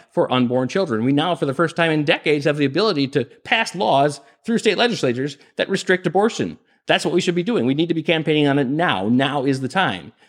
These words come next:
To abandon the issue now, to abandon the culture war at this critical moment, well, that's the path to certain destruction, both in terms of our culture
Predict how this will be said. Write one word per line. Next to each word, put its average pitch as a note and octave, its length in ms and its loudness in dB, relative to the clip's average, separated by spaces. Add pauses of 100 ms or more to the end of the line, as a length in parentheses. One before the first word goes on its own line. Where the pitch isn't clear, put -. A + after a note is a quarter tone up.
(120)
To E3+ 100 2
abandon F#3 420 2
the F#3 100 2
issue E3+ 220 0
now, C3+ 380 2
to D3+ 120 0
abandon D3 380 0
the C3 80 0
culture F#3 340 0
war A#2 240 2
at B2 140 -2
this C3+ 180 -2 (100)
critical D#3+ 280 0
moment, C3+ 400 0 (220)
well, C#3 100 0
that's E3 240 0
the D#3 100 0
path C3+ 240 0
to C3+ 80 -2
certain C3+ 280 -2
destruction, B2+ 600 -4 (200)
both D3+ 180 0
in C#3 60 0
terms D3+ 180 2
of C3 100 0
our B2 120 2
culture D3 500 0